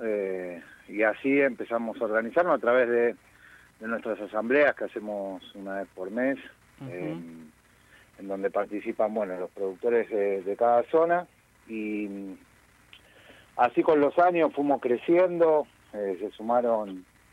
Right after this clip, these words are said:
Speaker 1: muchísimos productores en estos últimos cuatro o cinco años. Hoy somos alrededor de dieciséis mil familias dentro de,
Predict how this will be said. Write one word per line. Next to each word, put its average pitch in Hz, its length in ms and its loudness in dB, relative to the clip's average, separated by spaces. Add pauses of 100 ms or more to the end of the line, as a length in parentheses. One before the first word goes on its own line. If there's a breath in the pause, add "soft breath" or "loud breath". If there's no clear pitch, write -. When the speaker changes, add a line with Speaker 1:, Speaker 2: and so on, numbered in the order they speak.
(540 soft breath)
Speaker 1:
muchísimos 113 560 -2
productores 117 760 2
en 113 140 -6
estos - 320 -8
últimos 107 540 -6 (540 loud breath)
cuatro 127 280 0
o - 20 -12
cinco 120 400 0
años. 147 340 0 (800 loud breath)
Hoy 113 180 -2
somos 107 540 -4
alrededor 101 480 0
de 95 340 -2 (300)
dieciséis 95 560 -2
mil 120 240 -2
familias 127 600 0 (840 soft breath)
dentro 110 440 0
de, 95 520 0